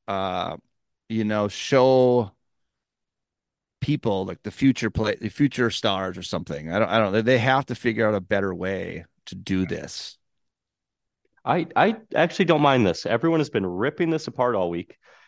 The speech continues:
Speaker 2: and I think this is the one thing the P G A Tour gets right. There's fifty-two weekends in a year, and they go almost wire to wire with events, as they should, because they can have these lesser events that do give people,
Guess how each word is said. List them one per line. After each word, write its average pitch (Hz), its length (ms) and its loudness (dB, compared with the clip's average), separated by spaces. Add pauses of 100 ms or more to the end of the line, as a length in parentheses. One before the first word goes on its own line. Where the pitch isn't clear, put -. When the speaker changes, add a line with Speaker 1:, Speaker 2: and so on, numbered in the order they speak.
(220)
Speaker 2:
and 95 540 0 (300)
I 120 80 0
think 151 160 0
this 151 180 0
is 147 80 -2
the 131 80 2
one 117 160 4
thing 120 160 0
the 107 80 0
P 117 160 -6
G 107 160 -2
A 98 60 -2
Tour 98 340 -6
gets - 340 -4 (220)
right. 85 680 0 (400)
There's 90 240 2
fifty-two 147 880 4
weekends 107 560 4
in 101 120 4
a - 20 4
year, 85 300 2
and 95 240 0
they 110 140 2
go 113 200 2
almost 104 800 0
wire 92 320 -2
to 90 140 -10
wire 71 360 -6 (380)
with 92 180 -2
events, 80 540 -2 (560)
as 131 240 4
they 131 160 6
should, 117 400 4
because 98 320 2
they 117 120 4
can 120 200 0
have 123 320 2
these 101 240 -6
lesser 98 340 -2
events 101 360 -2
that 95 200 -6
do 123 160 -2
give 104 300 -4
people, 98 480 -2